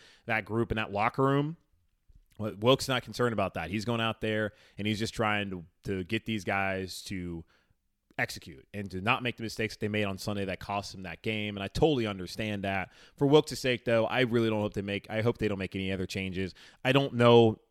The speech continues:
necessarily what they would need to do. Like, offensive line's great. You, your quarterback situation is what it is. I think they're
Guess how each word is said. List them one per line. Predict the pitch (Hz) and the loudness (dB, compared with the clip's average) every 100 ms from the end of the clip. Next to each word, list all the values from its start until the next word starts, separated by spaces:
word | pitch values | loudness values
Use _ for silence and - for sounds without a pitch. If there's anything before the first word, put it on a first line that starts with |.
| _ | _
necessarily | 113 117 - 117 | 0 0 2 0
what | 110 107 | 0 0
they | 110 | -2
would | 101 98 | 0 -4
need | 92 110 | -2 -4
to | 90 | -4
do. | 80 107 117 127 131 _ _ _ _ | -2 4 4 4 -2 _ _ _ _
Like, | - | -4
offensive | 117 123 - | 2 2 2
line's | 104 104 98 | -2 -2 0
great. | 107 101 104 - _ _ _ | 2 4 2 -2 _ _ _
You, | - 113 | -10 -8
your | - 110 87 _ _ - | -6 -8 -8 _ _ 0
quarterback | 139 123 120 110 | 2 4 4 2
situation | 113 113 113 - | -4 -2 -2 -2
is | 107 92 | -6 -2
what | 101 | -2
it | 92 | -2
is. | 95 95 92 - _ - _ _ _ _ _ | -2 -2 -4 -12 _ -20 _ _ _ _ _
I | - | -4
think | 135 | 2
they're | 123 | 2